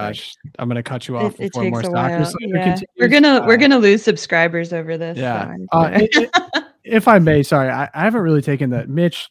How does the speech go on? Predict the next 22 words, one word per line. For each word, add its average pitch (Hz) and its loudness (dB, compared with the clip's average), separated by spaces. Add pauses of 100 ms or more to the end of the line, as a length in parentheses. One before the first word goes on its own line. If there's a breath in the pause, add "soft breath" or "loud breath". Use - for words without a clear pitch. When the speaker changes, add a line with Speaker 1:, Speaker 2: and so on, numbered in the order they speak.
Speaker 1:
I 143 -8
don't 135 -4
wanna 226 0
hear 277 6
it, 339 2
Speaker 2:
Mitchell 349 0
Speaker 1:
dude. 339 0
Speaker 2:
agrees 339 -2
with 190 2
Speaker 1:
I, 196 8
Speaker 2:
you, 180 2
yeah. 208 -2 (100)
Speaker 1:
I - 0
play - 4
Speaker 2:
<laughs> 427 0
Speaker 1:
soccer. 143 0 (400)
I 117 -8
very 135 -2
much 143 -2
enjoy 120 -6
it. - -12 (560 soft breath)
Uh, 110 -10